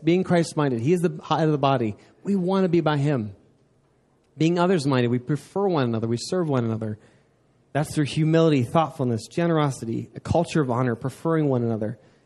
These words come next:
being servant-hearted, compassionate. Have any of these been challenging so far to you?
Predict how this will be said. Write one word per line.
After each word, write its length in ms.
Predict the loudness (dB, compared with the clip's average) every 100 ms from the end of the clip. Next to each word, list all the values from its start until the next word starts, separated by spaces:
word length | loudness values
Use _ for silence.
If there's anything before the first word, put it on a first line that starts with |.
| _ _ -8
being 200 | -2 0
servant-hearted, 680 | 0 2 2 0 -2 -2 -4
compassionate. 760 | -10 -16 -8 -6 -2 -2 -4 -8 _ _ _ _ _ _ _ _ _ -4
Have 160 | 0
any 160 | 2 2
of 40 |
these 160 | 2 2
been 160 | 2
challenging 460 | 2 2 2 0 -2
so 160 | -2 -6
far 220 | -4 -6
to 60 |
you? 280 | -4 -6 -8